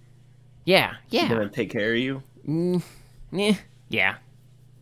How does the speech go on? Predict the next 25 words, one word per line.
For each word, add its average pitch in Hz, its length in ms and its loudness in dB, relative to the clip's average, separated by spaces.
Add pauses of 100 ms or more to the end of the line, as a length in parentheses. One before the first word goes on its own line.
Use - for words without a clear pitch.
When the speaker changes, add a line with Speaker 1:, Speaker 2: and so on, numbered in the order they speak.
(240)
Speaker 1:
Eh. 123 140 4
Speaker 2:
Yeah? 120 240 -2 (280)
Speaker 1:
Yeah, - 240 -12
she - 160 -4
already 52 300 -4
does. - 260 -8
Speaker 2:
I'll 95 140 -4
fight 98 320 -4
her. 78 240 -12 (440)
Speaker 1:
Oh 117 240 -4
my 95 120 -16
God. 107 320 -12 (720)
Speaker 2:
I'll 104 80 0
Speaker 1:
But, 113 100 2
Speaker 2:
beat 104 100 2
her 92 140 -2
Speaker 1:
um, 90 80 -2
Speaker 2:
up, - 160 -14
bro. 90 280 -6 (420)
Speaker 1:
yeah, 104 380 -6 (160)
so 120 400 -4
that's 147 240 -2
happening, 113 640 -4 (100)
and, 107 340 -8
um, 95 400 -8